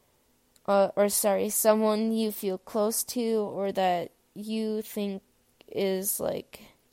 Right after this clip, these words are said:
important to you, maybe opening up is the next step.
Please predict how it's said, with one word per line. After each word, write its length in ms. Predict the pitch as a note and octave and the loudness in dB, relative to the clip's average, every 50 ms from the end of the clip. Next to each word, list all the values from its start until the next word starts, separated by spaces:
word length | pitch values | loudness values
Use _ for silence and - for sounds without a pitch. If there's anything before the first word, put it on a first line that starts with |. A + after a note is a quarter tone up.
| _ _ _ | _ _ _
important 640 | - G#3+ A#3 B3 B3 B3+ C4 D4+ D4 - B3 G#3+ G3+ | -2 0 0 4 6 6 6 6 4 2 0 -2 -2
to 100 | - A3 | -2 -2
you, 360 | G#3 F3 E3+ E3+ F3 F#3 G#3 - - - _ _ _ _ _ _ _ | 0 0 0 0 -2 -4 -6 -8 -12 -20 _ _ _ _ _ _ _
maybe 400 | - - B3 C#4 C#4+ D4+ D#4 D4+ - - | -4 0 0 2 4 4 4 4 6 6
opening 560 | F#3 A3 G#3+ - C4 A#3+ A#3+ A#3+ A#3+ A#3 G#3+ | 6 4 6 4 0 0 0 0 0 0 2
up 260 | G3 F#3+ G3 - - | 2 2 0 -2 -4
is 420 | - - F#3 G3+ F#3+ F#3+ G#3 - - | -6 -2 -2 -2 0 0 -2 -4 -2
the 120 | - G3 | -4 -6
next 340 | F#3+ F3+ F3 F3 F3+ - - | -6 -6 -8 -10 -10 -10 -10
step. 520 | - - - F#3+ F#3 A#3 C#4 C#4+ - - | -10 -6 -2 -2 0 0 0 -4 -6 -12